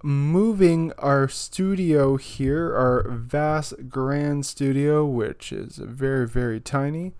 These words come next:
But we're in the middle of a move, so we're gonna do kind of a smaller episode today, and we're gonna do a little bit of a recap. All of those leagues that we have covered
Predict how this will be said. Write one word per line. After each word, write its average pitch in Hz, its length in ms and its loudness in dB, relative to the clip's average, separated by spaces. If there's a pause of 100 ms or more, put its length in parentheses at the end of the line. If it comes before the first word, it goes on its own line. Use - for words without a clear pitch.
(220)
But 127 460 2
we're 143 240 0
in 180 220 2
the 170 80 0
middle 170 320 0
of 147 220 2
a 143 80 2
move, 156 260 0
so 170 160 0
we're 165 140 0
gonna 185 180 0
do 175 180 -2
kind 202 280 0
of 185 100 0
a 170 160 4 (140)
smaller 214 680 6
episode 170 520 2
today, 170 260 0
and 170 100 -2
we're 170 80 -2
gonna 185 160 -2
do 190 200 -2
a - 20 0
little 175 300 -4
bit 180 120 -2
of 170 140 -2
a 160 40 -2
recap. 135 720 -6 (180)
All 180 240 4
of 165 140 -2
those 175 280 2
leagues 175 300 -4
that 143 180 0
we 160 120 -2
have 147 200 -4
covered 185 500 0